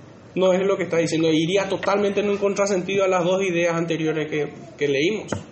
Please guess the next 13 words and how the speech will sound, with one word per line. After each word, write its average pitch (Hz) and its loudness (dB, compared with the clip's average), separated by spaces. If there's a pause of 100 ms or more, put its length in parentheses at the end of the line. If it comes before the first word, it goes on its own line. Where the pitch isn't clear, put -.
(680)
De 139 2
que 143 0
somos 226 4
salvos 240 2
por 240 2
gracia 196 0 (920)
y 196 2
de 190 6
que 180 2
no 175 4
es 165 0
por 147 4
obra. 113 2